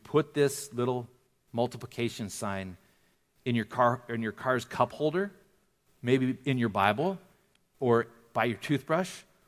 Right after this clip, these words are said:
someplace you're gonna see it every day for the next week. And, uh, with doing that, we're gonna watch God multiply.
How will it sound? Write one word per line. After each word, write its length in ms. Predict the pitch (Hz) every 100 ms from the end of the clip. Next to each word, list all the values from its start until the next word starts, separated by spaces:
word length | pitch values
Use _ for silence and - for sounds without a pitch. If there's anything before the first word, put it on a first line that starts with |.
| -
someplace 720 | - - 160 180 185 170 -
you're 80 | 151
gonna 160 | 147
see 180 | 131 135
it 80 | 123
every 240 | 123 123
day 200 | 117 110
for 140 | 98 104
the 80 |
next 240 | 98 95 -
week. 200 | 87 - _ _ _ _ - - - _ -
And, 260 | 107 104
uh, 140 | 101 98
with 240 | 101 104
doing 260 | 147 160 120
that, 260 | 101 92 -
we're 120 | 110
gonna 140 | 110 104
watch 280 | 104 104 -
God 220 | 101 95
multiply. 540 | 98 95 - 87 82